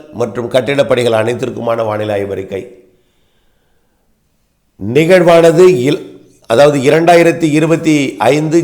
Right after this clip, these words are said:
ஜனவரி பதினொன்று சனிக்கிழமை அதிகாலை நிலவர பதிவு. அதிகாரப்பூர்வ வானிலை அறிக்கைக்கு இந்திய வானிலை ஆராய்ச்சித்துறை அறிக்கையை பார்க்கவும். நிகழ்வானது இலங்கைக்கு கிழக்கே வந்தடைந்திருக்கிறது. நாளை இலங்கைக்கு தெற்கு புறமாக கரை கடந்து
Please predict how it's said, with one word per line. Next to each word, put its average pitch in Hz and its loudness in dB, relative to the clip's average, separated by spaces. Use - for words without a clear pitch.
ஜனவரி 139 0
பதினொன்று 131 -2
சனிக்கிழமை 147 -2
அதிகாலை 139 -2
நிலவர 120 -2
பதிவு. 123 -4
அதிகாரப்பூர்வ 123 -2
வானிலை 123 -2
அறிக்கைக்கு 120 -8
இந்திய 123 -2
வானிலை 123 2
ஆராய்ச்சித்துறை 117 -2
அறிக்கையை 117 -4
பார்க்கவும். 131 -4
நிகழ்வானது 170 2
இலங்கைக்கு 165 0
கிழக்கே 156 0
வந்தடைந்திருக்கிறது. 120 -2
நாளை 147 4
இலங்கைக்கு 165 2
தெற்கு 151 0
புறமாக 147 0
கரை 139 2
கடந்து 123 0